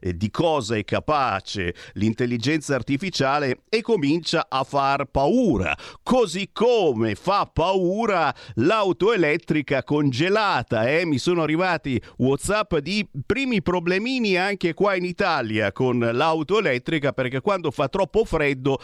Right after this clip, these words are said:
fa fatica a caricarsi. E poi, e poi naturalmente, eh, qualcuno mi scrive anche di Donald Trump, non ne parla più nessuno, zitti, zitti, non ci sono più neanche i giornalisti che parlano male di Donald Trump in questo momento, meglio non parlare, meglio stare zitti,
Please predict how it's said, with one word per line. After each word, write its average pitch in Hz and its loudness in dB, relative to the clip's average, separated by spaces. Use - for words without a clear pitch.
fa 226 0
fatica 160 -2
a 160 -2
caricarsi. 143 0
E 254 0
poi, 156 2
e 190 -2
poi 147 0
naturalmente, 117 0
eh, 104 -2
qualcuno 110 0
mi 90 0
scrive 101 -2
anche 104 -2
di 92 -4
Donald 107 0
Trump, 120 0
non 98 2
ne 95 0
parla 101 -2
più 107 0
nessuno, 117 2
zitti, 127 0
zitti, 127 -2
non 120 2
ci 139 -8
sono 185 0
più 131 -2
neanche 147 -2
i 110 0
giornalisti 117 -2
che 92 -2
parlano 101 -2
male 107 0
di 90 -2
Donald 107 -2
Trump 113 -2
in 92 -2
questo 117 -2
momento, 127 0
meglio 113 0
non 131 0
parlare, 120 -2
meglio 123 0
stare 147 -2
zitti, 101 -2